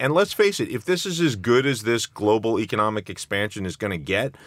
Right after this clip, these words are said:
before the inevitable pause or, or even downturn, this is a, a, a moment where,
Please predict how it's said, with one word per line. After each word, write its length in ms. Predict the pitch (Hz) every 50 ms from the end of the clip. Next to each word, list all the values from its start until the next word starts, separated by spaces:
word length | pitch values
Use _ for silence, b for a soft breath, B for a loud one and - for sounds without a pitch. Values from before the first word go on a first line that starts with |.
| B B B B
before 380 | - 90 - - 107 107 107
the 160 | 101 107 104 98
inevitable 680 | 90 87 92 95 95 95 95 98 85 76 98 92 85 69
pause 600 | - - - 90 92 92 95 101 110 113 104 98
or, 180 | 87 82 82
or 240 | - 90 92 87 90
even 280 | - 104 104 95 92 85
downturn, 540 | 76 92 90 95 107 110 - 127 123 120 - B B B B B B B
this 300 | 104 135 143 139 - 147
is 200 | 139 127 110 120
a, 100 | 131 117 - -
a, 220 | 117 117 - 113
a 20 |
moment 500 | 113 151 202 269 302 170 117 101 98 95
where, 300 | 95 107 104 104 104 98